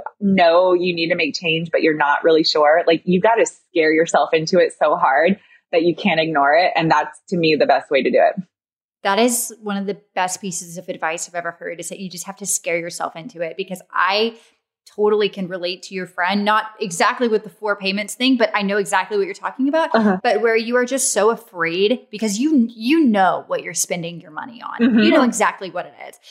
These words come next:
Speaker 2: but so afraid to look it in the eyes and accept it and be like, "I'm doing this, I did this," and then figure out a way to move forward and away from it.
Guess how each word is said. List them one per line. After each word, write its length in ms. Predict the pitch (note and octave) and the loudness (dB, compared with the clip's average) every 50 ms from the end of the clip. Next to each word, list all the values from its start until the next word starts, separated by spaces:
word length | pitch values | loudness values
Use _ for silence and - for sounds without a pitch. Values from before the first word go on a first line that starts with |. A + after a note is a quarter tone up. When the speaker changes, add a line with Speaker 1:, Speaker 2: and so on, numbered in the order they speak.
| - _ | -14 _
Speaker 2:
but 160 | - A#3+ G3+ A3 | -6 -6 -6 -4
so 240 | - - G#3+ G#3+ A#3 | -2 0 2 2 2
afraid 380 | B3 A#3+ - G3+ F#3 G3 A3 G3+ | 0 -2 -4 -4 -2 -2 -2 -4
to 60 | G#3 | -6
look 240 | F#3+ F3 F3 F#3+ - | -8 -8 -8 -8 -8
it 80 | G3 F#3+ | -6 -6
in 120 | G3 F#3+ | -6 -6
the 100 | F3+ E3 | -6 -4
eyes 300 | D#3+ E3 E3+ F#3 G3 F#3 | -2 0 0 0 -2 -6
and 80 | F3 E3+ | -8 -14
accept 420 | - - - - G3+ - - - | -12 -8 -6 -4 -4 -4 -4 -2
it 160 | G3+ G3+ G#3+ G#3 | 0 0 0 0
and 140 | G3+ F#3+ E3 | -2 -6 -6
be 120 | F3 F3 | -4 -6
like, 160 | E3+ F3 E3+ _ _ - | -6 -6 -8 _ _ -6
"I'm 360 | F#3+ F3+ F3+ F3+ F3 F3 E3 | -6 -6 -6 -6 -10 -10 -12
doing 320 | E3+ F3 E3+ E3 E3+ E3+ | -12 -12 -12 -12 -10 -6
this, 340 | E3+ F#3 G3 G#3 G#3 - - _ - | -2 0 0 0 -2 -4 -10 _ -4
I 240 | F3 F3 F3 E3+ | -2 -2 0 -2
did 280 | F3 E3+ F3+ E3+ D#3+ C#3+ | -4 -4 -4 -6 -4 -2
this," 380 | F#3 F#3 G3 B3 B3 - - - _ _ _ _ _ _ | 0 0 2 2 0 -2 -6 -10 _ _ _ _ _ _
and 160 | - A3 G3+ G3 | -2 0 0 0
then 300 | G3+ F#3+ F3 F3 E3+ - _ _ | 0 -2 -6 -8 -10 -14 _ _
figure 300 | - A3 G3 E3+ F#3+ F#3+ | -4 -4 -4 -2 0 0
out 120 | F3 E3+ F3 | 0 0 0
a 60 | F3+ | -2
way 240 | E3+ F3 E3+ F3 F3 | -6 -6 -6 -8 -8
to 80 | F3 | -8
move 200 | E3+ E3+ E3 E3 | -8 -8 -8 -10
forward 580 | - _ - - E3 E3 D#3+ D#3+ D#3 D#3 D#3 - - | -14 _ -18 -14 -12 -10 -8 -8 -8 -10 -12 -14 -12
and 140 | - F3+ E3+ | -10 -10 -10
away 220 | D#3+ D#3+ D#3+ E3+ | -10 -10 -12 -14
from 280 | E3+ - - - - - | -16 -18 -18 -20 -20 -20
it. 120 | - - | -20 -20